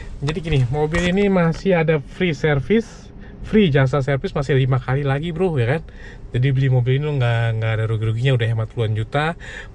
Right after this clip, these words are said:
masih free jasa servis lima kali, ya kan. Tinggal gas aja, Bro, oke.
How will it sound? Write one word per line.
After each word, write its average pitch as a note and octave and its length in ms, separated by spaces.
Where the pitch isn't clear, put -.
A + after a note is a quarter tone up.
masih A#2+ 320
free A#2+ 240
jasa A2+ 160
servis A#2 320
lima B2 240
kali, D#3+ 480
ya C3 160
kan. G3+ 80
Tinggal D#3 480
gas D3+ 240
aja, E3 320
Bro, E3+ 320
oke. G3+ 240